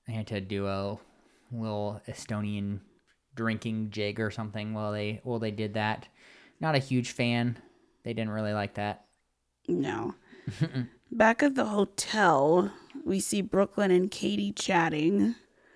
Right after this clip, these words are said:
Speaker 2: And basically, Brooklyn's like, she's just trying to play the victim and referring to Kat. And then Kat chats with Ariel and I really liked the way Ariel handled this,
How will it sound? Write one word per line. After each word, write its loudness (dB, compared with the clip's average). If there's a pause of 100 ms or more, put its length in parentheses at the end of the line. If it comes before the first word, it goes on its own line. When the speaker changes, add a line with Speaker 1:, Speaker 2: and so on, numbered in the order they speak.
(800)
Speaker 2:
And 10 (1300)
basically, 2
Brooklyn's 0
like, 0
she's -4
just -6
trying 4
to 4
play -4
the -4
victim 2
and 4
referring 0
to -2
Kat. -4 (640)
And 6
then 12
Kat 4
chats 2
with -2 (100)
Ariel 6 (760)
and 8
I 2
really 6
liked 4
the 0
way 6
Ariel 6
handled 4
this, 0